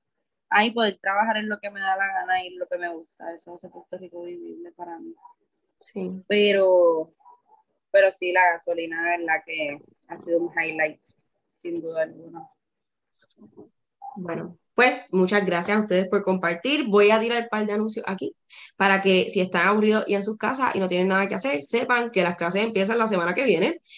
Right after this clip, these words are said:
Speaker 2: así que
Speaker 1: Ujú.
Speaker 2: pendientes a los tapones. Y como los niños están en clase, van a haber menos eventos,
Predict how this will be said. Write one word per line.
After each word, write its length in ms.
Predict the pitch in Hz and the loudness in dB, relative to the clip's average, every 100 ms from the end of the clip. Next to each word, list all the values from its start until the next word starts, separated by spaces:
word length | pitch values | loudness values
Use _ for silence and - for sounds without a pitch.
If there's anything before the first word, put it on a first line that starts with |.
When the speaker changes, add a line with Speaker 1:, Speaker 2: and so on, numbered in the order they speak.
| - - | -14 -6
Speaker 2:
así 260 | 185 185 | -2 4
que 320 | 466 - 440 523 | 8 8 8 8
Speaker 1:
Ujú. 0 | |
Speaker 2:
pendientes 600 | 508 392 180 180 202 208 | 8 4 0 -2 -6 -2
a 100 | 294 | -2
los 180 | 196 - | -2 -2
tapones. 580 | 226 214 165 247 302 _ _ | -2 0 -2 -2 -4 _ _
Y 560 | 320 349 277 330 392 - - | 0 2 4 4 2 0 -8
como 180 | - 214 | 0 4
los 80 | 208 | 4
niños 240 | 202 196 214 | 4 2 0
están 220 | 214 214 | 0 0
en 140 | 202 | 0
clase, 500 | 196 247 330 233 214 | 0 0 0 0 -2
van 140 | 180 180 | 0 0
a 60 | |
haber 180 | 185 190 | 0 0
menos 420 | 190 185 190 196 | -2 -2 0 -2
eventos, 1040 | 190 190 190 - 202 196 190 190 185 - | 0 0 -2 -4 -2 0 0 0 -2 -8